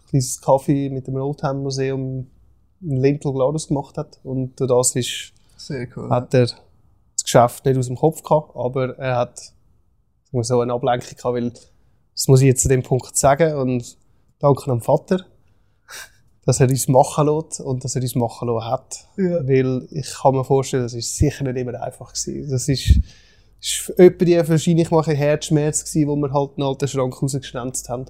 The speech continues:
Speaker 1: oder mal etwas weggeworfen haben, wo wir seit Jahren nicht mehr angelangt haben. Aber das ist halt der Weg und etwa die muss man mal ein bisschen räumen.
Speaker 2: Gibt's etwas, wo du sagst, im Nachhinein, das hättet ihr vielleicht können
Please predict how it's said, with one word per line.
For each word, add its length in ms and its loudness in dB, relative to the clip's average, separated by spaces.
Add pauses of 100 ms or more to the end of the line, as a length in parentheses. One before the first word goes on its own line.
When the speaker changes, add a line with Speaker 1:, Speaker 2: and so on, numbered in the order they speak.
Speaker 1:
oder 240 -2
mal 300 -2
etwas 300 -2
weggeworfen 560 -2
haben, 140 -8
wo 100 -6
wir 120 -6
seit 200 -4 (140)
Jahren 380 2
nicht 80 -4
mehr 160 -6
angelangt 440 -8
haben. 160 -10 (880)
Aber 160 2
das 180 4
ist 120 -6
halt 180 -2
der 80 0
Weg 240 4
und 360 0 (840)
etwa 220 0
die 100 0
muss 180 -2
man 120 -2
mal 140 -4
ein 60 -10
bisschen 160 2
räumen. 240 2 (1200)
Speaker 2:
Gibt's 180 4
etwas, 340 4
wo 120 -2
du 40 -14
sagst, 720 -2 (340)
im 200 -2
Nachhinein, 880 -2
das 380 -8 (360)
hättet 380 0
ihr 80 -6
vielleicht 520 -6
können 560 -6